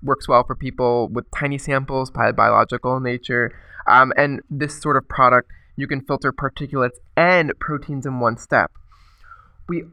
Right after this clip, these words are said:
also sell products that have both the non-drip membrane and a special sorbent inside for removing lipids called Captiva E M R lipid.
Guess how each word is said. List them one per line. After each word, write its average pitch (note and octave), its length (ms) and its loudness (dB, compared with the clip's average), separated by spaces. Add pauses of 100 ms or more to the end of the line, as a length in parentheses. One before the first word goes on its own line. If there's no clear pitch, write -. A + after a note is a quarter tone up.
also G3 300 4
sell F#3 260 4
products - 640 0
that C3 400 4 (400)
have D#3 480 2
both D3 220 -2
the D3 80 -4
non-drip C3+ 680 2
membrane B2 640 0 (180)
and F#3 360 4
a - 80 4
special D3+ 420 -2
sorbent C#3 420 -4
inside B2 560 0
for - 120 -6
removing B2+ 400 -4
lipids A#2+ 400 -4 (120)
called A#2+ 360 2
Captiva E3+ 800 -2 (160)
E C#3+ 140 -2
M C3 120 0
R B2 140 4
lipid. G#2+ 480 -4